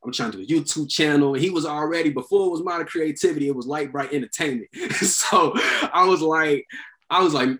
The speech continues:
"Man, I ain't trying to do," I was kinda trying to deviate from the sports thing. I wouldn't really want, I, I just didn't know. And Millie just kept hitting me up. And I was like, "You know what, bro? I ain't got nothing else to do." <laughs>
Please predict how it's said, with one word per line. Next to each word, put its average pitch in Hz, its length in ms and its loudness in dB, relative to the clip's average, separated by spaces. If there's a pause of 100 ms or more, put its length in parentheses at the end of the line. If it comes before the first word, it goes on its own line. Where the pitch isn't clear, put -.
(140)
"Man, 123 240 -2
I 147 120 -2
ain't 147 120 -2
trying 117 220 -2
to 110 80 -4
do," 139 240 -2
I 123 80 0
was 131 100 -4
kinda 175 320 -2
trying 151 220 -2
to 120 80 -2
deviate 156 520 0
from 143 120 -2
the 135 40 -4
sports 147 440 -2
thing. 147 260 2
I 131 40 -4
wouldn't 143 320 0
really 143 120 0
want, 135 400 -4
I, 120 300 -6
I 127 80 2
just 127 240 -2
didn't 113 260 0
know. 139 360 -2 (360)
And 113 320 -6
Millie 143 240 2
just - 420 -6 (220)
kept 139 320 0 (380)
hitting 135 440 0 (280)
me 123 480 -2 (440)
up. 135 260 0
And 131 100 -2
I 156 40 0
was 147 100 0
like, 151 120 2
"You 196 60 2
know 196 120 8
what, 190 140 4
bro? 185 260 4 (200)
I 165 100 -2
ain't 165 80 0
got 147 120 0
nothing 143 200 0
else 123 200 -6
to - 60 -14
do." 113 180 -8 (200)
<laughs> - 80 4